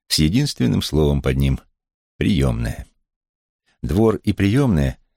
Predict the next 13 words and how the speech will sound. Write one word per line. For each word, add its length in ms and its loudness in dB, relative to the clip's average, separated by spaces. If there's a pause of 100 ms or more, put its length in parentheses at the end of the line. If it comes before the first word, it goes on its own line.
(180)
были 220 2
первые, 440 2
что 160 -14
попадалось 520 -2
на 80 0
глаза 280 0
посетителям. 640 -8 (600)
Дальше, 480 0 (420)
загороженный 580 2
деревьями, 580 0 (220)
стоял, 340 0
собственно, 640 -2 (540)
дом 400 2